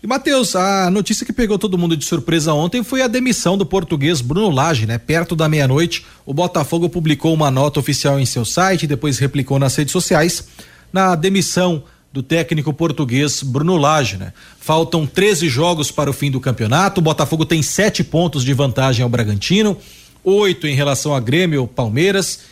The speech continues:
e nove em relação ao Flamengo. Mas é aquela história, o Botafogo tinha uma vantagem de treze pontos e o Bruno Lage foi patético como treinador do Botafogo. Agora, pior do que o Bruno como treinador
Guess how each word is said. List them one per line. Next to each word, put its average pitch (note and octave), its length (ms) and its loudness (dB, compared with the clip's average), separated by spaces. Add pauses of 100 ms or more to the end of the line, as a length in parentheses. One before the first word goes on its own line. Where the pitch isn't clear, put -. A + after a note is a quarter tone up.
(120)
e F3 100 0
nove D#3 380 2
em D#3 60 0
relação C#3+ 640 0 (360)
ao D3 200 0
Flamengo. A#2+ 480 -4
Mas A#3 200 2
é B3+ 60 2
aquela C4 200 0
história, C#3 340 0
o A2+ 40 -2
Botafogo D#3+ 500 -2
tinha F3 220 -2
uma E3+ 100 2
vantagem C3+ 500 0
de A#2+ 120 -2
treze G3 420 0
pontos E3 440 -2 (340)
e D#3 100 2
o E3+ 40 4
Bruno F3+ 280 2
Lage C3 560 0 (440)
foi D#3 300 0
patético E3+ 720 -2
como D#3 220 -2
treinador C#3+ 500 0
do C3+ 80 -2
Botafogo. C#3 540 0
Agora, G3 220 2
pior A#3 440 2
do A3+ 160 -2
que F3+ 240 0
o D#3 60 2
Bruno C#3+ 300 -2
como F#3 200 0
treinador E3 560 0